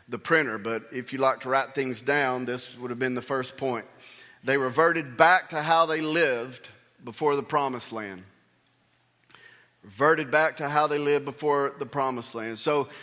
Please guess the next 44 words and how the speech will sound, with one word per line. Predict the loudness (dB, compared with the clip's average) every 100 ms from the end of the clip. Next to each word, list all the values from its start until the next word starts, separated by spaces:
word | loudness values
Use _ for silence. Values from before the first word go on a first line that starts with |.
| -8
let, | 0 0
let's | 2 0 0
put | 4 4
ourselves | 4 0 2 2 0
in | -2
the | -2
story | -4 -2 0 0 -2
here. | -6 -6 -8 -14 -20 -20 -20 -10 0
Now, | 2 2 0 2
I | 2
can | 2 -2
imagine | 2 4 4 0 -4
that | -2 -2
it | -2
would | -2
have | 0
been | 2 0 2
kind | 2 2
of | -4
fun | 0 2 2 0 -4 -4
for | -4
the | -4 0
first | 2 4 2 -6 -14 0
day | 2 4
or | 0
two | -2 -4 -2
at | -2
least. | -4 -6 -6 -14 -20 -20 -20 -20 _
'Cause | -4
like | 2 2 0
I |
said, | 0 2 2 0
it |
would | -2 -4
have | 0
been | 0 2
like | 0 -2
going | -4 -2 -2
on | -4 -4
a, | -6 -8
a | -8 -4
family | -2 -2 -2 -6
camp | -2 -2 -2
out. | -4 -4